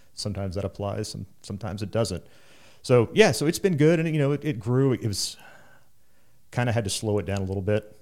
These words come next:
You know, my wife travels for work. I mentioned to you beforehand, we had a stretch of about six months last year where we were both home. Outside of a vacation we took, there was only two weeks we were both home, and with three young kids,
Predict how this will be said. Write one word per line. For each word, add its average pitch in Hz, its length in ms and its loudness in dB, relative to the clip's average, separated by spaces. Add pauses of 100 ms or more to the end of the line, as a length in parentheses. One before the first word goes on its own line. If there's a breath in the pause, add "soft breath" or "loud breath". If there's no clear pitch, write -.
You 82 80 -12
know, 82 60 -8
my 87 100 -6
wife 92 240 -2
travels 95 320 -6
for 95 140 -12
work. 98 360 -8
I 87 40 -4
mentioned 92 360 -6
to 104 80 -6
you 95 100 -2
beforehand, 90 640 -6
we 92 120 -6
had 90 100 -6
a 82 40 -8
stretch 92 460 -6
of 85 260 -10 (540)
about 80 540 -6 (320)
six - 420 -10
months - 500 -8 (220)
last 95 340 -8
year 98 260 -2
where 87 320 -4
we 87 120 -8
were 90 100 -6
both 90 260 -6
home. 95 420 -4 (680)
Outside 92 320 -4
of 87 60 -6
a 90 40 -6
vacation 90 480 -6
we 85 80 -10
took, 85 280 -10
there 87 100 -6
was 85 160 -6
only 87 160 -8
two 98 200 -8
weeks 87 340 -8
we 92 60 -10
were 87 80 -8
both 80 240 -8
home, 87 340 -8
and 78 100 -10
with 82 120 -14
three 98 200 -6
young 87 180 -6
kids, 87 480 -4